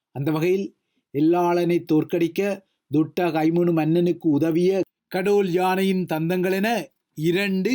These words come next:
யானை தந்தங்கள் கதிர்காமத்தில் காட்சிப்படுத்தப்பட்டு அதற்கென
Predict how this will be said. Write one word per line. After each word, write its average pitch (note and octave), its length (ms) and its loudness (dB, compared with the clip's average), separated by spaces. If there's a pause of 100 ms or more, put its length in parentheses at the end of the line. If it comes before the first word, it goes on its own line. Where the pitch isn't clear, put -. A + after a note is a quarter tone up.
(120)
யானை E3 460 0
தந்தங்கள் G3+ 580 0 (240)
கதிர்காமத்தில் F3 880 -2
காட்சிப்படுத்தப்பட்டு F3 1000 -2 (160)
அதற்கென E3+ 540 -2